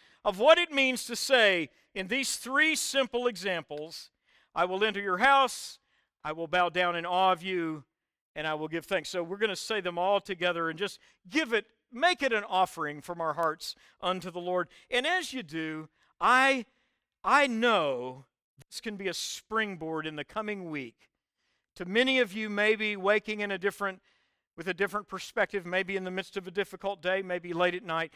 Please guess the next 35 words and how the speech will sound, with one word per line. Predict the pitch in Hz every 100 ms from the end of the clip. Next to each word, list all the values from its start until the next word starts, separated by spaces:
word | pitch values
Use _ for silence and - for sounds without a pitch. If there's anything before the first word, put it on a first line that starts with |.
| - _
But | - 190
in |
some | 190 - 254 247
way, | 196 165 151 143 _ -
I | 175
pray | 190 - 226
that | 185 175
these | 196 175
three | - - 226 294 277 269 285
"I | 196 226 226 226
wills" | 202 180 156 123 120 - - _ _
will | - 165
travel | - - 233 202 147 127
with | 127 131 -
you | 131 127 123 _ _ _
in | 160 151
this | 147 165
coming | - - 190 175 147
week | 151 151 -
and | 143
through | - 160 151 139 _ _ -
the | 147
Labor | 151 156 147
Day | 143
weekend | 135 143 131 139 135
ahead. | 127 143 127
Would | 143 165
you |
say | 214 - 208
it |
aloud | 180 165 156
with | 160 156
me | 160
now? | 151 147 139 - _ _ _ _
"I | 175 208 247 294 302 302